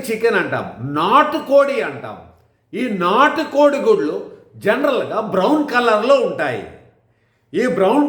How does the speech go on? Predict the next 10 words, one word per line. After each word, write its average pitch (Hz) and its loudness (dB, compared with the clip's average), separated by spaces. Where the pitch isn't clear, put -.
కలర్ 262 0
ఎందుకు 269 -4
వస్తుందంటే, 139 -6
రక్తంలో 285 4
ఏముంటుంది? 262 -2
హీమోగ్లోబిన్ 226 0
ఉంటుంది. - -12
ఈ 185 -2
హీమోగ్లోబిన్ 240 2
బ్రేక్‌డౌన్ 220 0